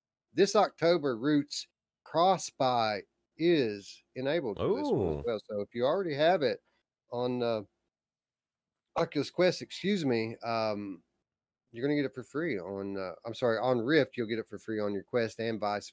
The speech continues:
Speaker 1: versa. So, uh, we had fun with this one, didn't we?
Speaker 2: Yeah, yeah, this is on Viveport Infinity as well, or at least I think that's how we played it. Yeah, this is really cool. This is, uh, equivalent of V R, um,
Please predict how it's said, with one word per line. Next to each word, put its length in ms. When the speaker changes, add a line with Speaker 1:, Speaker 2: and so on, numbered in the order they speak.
Speaker 1:
versa. 600
So, 420
uh, 260
we 160
had 180
fun 240
with 120
this 180
one, 120
didn't 200
we? 160
Speaker 2:
Yeah, 220
yeah, 160
this 160
is 140
on 120
Viveport 380
Infinity 460
as 120
well, 200
or 100
at 60
least 180
I 60
think 200
that's 180
how 120
we 160
played 300
it. 100
Yeah, 220
this 200
is 100
really 220
cool. 220
This 200
is, 220
uh, 400
equivalent 400
of 140
V 220
R, 440
um, 340